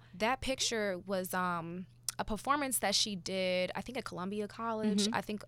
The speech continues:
Speaker 1: I don't even know when, but it was recent, sometime this year. And I saw it, I'm like, "Wow, it's a pretty dope picture."
Speaker 2: Yeah.
Speaker 1: So, um, I posted it. And, yeah, but I
Speaker 2: Yeah.
Speaker 1: don't, I don't know who that baby <laughs>
Speaker 2: Well, it's a
Speaker 1: is.
Speaker 2: cute picture. How has dance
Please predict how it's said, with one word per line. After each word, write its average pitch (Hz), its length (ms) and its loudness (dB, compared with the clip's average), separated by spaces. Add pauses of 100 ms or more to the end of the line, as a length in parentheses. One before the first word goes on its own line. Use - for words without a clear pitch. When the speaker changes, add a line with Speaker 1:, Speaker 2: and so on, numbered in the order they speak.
(120)
Speaker 1:
I 226 100 -2
don't 220 200 -4
even 165 180 -6
know 160 140 -6
when, 180 180 -4
but 180 80 -2
it 180 60 0
was 175 160 -6
recent, 190 340 -2
sometime 196 320 -4
this 143 140 -10
year. 127 200 -6
And 101 80 -6
I 170 100 -6
saw 185 280 2
it, 180 60 -2
I'm 175 80 -6
like, - 180 -8
"Wow, 117 220 -4
it's - 140 -12
a - 20 -20
pretty - 240 -12
dope 190 260 -10
picture." - 340 -12
Speaker 2:
Yeah. 170 200 4
Speaker 1:
So, 185 220 0 (520)
um, 180 320 -2
I 160 60 -6
posted 233 400 0
it. 175 180 -4 (1120)
And, 185 280 -4 (100)
yeah, 202 240 -6
but 180 100 2
I 196 40 12
Speaker 2:
Yeah. 220 80 8
Speaker 1:
don't, - 120 2
I 196 40 6
don't 196 100 2
know 175 60 -4
who 190 80 -4
that 160 140 -2
baby 170 260 8 (160)
<laughs> - 180 12
Speaker 2:
Well, 339 200 12
it's - 100 2
a - 20 4
Speaker 1:
is. 285 60 2
Speaker 2:
cute - 160 6
picture. - 320 2 (100)
How 226 280 4
has 262 200 4
dance 180 380 2